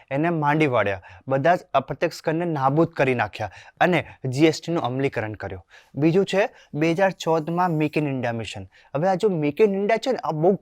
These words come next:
ખૂબ અગત્યનું છે. હું તમને કહું કે Make in India એટલે બધી વસ્તુ આપણે ભારતમાં બનાવીએ. ફાયદા કેટલા? બે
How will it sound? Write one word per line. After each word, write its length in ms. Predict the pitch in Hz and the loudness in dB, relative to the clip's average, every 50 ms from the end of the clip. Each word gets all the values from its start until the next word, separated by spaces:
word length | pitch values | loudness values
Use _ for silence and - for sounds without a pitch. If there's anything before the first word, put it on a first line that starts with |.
| - - | -2 4
ખૂબ 260 | - 226 226 170 - - 143 | 4 4 4 4 2 -2 0
અગત્યનું 480 | 135 135 151 147 - 147 127 127 120 - | 2 2 0 0 0 -2 -2 -2 -4 -8
છે. 40 | - | -8
હું 240 | 110 110 131 139 - | -10 -8 -8 -4 -4
તમને 220 | 175 180 190 202 - - | -4 -2 -4 -4 -2 2
કહું 180 | 208 202 170 135 - - - - _ _ - | 2 4 4 2 0 -6 -20 -20 _ _ -10
કે 120 | 180 170 160 160 165 | -8 -6 -4 -4 -4
Make 180 | 170 170 - 220 | -4 -2 -2 -2
in 60 | 208 202 196 | -2 -2 -2
India 220 | 196 196 202 196 185 | 0 0 0 0 0
એટલે 260 | - - 208 226 285 294 _ - _ _ _ - | -2 -2 -2 -2 -4 -6 _ -20 _ _ _ -8
બધી 420 | - 135 127 139 143 147 175 254 269 220 | -6 -4 0 0 0 4 4 4 4 4
વસ્તુ 260 | 226 214 - - 247 | 2 0 0 0 0
આપણે 220 | 233 196 233 233 202 139 117 | 0 2 0 0 -2 -2 -4
ભારતમાં 560 | 120 131 156 175 202 - - 175 156 123 98 | -2 0 2 2 2 2 2 -2 0 0 0
બનાવીએ. 400 | 98 104 101 101 98 95 92 90 _ - - - _ - - | -2 -4 -4 -8 -10 -14 -14 -16 _ -20 -20 -20 _ -6 2
ફાયદા 260 | - 170 180 220 233 226 | 4 6 6 6 6 4
કેટલા? 240 | 220 196 226 240 - 120 143 151 | 2 2 2 2 2 2 2 4
બે 80 | 190 | 8